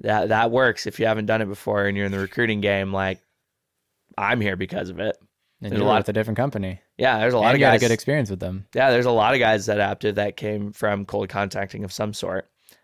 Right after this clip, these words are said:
Speaker 1: Um, you know, a lot, we do a lot of social media recruiting, um, which aws-, is, is awesome. Warm network recruiting, which is extra awesome.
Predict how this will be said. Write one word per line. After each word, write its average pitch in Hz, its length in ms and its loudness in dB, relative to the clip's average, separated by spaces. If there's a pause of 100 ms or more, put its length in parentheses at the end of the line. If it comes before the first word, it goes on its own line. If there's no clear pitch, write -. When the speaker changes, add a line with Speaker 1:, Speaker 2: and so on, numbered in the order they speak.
Speaker 1:
Um, 101 500 0
you 110 100 -2
know, 95 240 -2
a - 20 -4
lot, 101 220 0 (300)
we 110 120 -4
do 104 200 0
a - 20 2
lot 98 220 2
of 95 140 -2
social 104 360 -2
media 98 480 -2
recruiting, 95 760 -4 (520)
um, 104 160 -4
which 98 240 -6
aws-, 107 360 2
is, 107 400 -2
is 98 160 -4
awesome. 95 500 0
Warm 98 200 -2
network 101 280 -2
recruiting, 104 380 -4
which 92 160 -8
is 95 220 -10
extra 95 340 -2
awesome. 98 520 -2